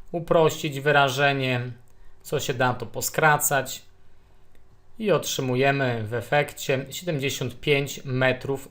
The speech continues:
na minutę. Taka była prędkość naszego piechura, a wiemy, że szedł dwie minuty. To jeśli w ciągu jednej minuty pokonał siedemdziesiąt pięć metrów,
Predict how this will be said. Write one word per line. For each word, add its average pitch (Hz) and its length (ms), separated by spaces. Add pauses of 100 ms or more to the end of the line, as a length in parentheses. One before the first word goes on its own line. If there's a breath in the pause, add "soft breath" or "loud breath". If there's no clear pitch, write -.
na 123 260
minutę. 131 520 (180)
Taka 214 260
była 127 180
prędkość 151 500
naszego 131 280
piechura, 143 680 (1040 loud breath)
a 220 80
wiemy, 147 260
że 175 140
szedł 143 480
dwie 120 280
minuty. 143 520 (1000 soft breath)
To 170 100
jeśli 175 420
w - 40
ciągu 127 340
jednej 143 800
minuty 139 840 (100)
pokonał 131 460
siedemdziesiąt 143 720
pięć 123 320
metrów, 131 560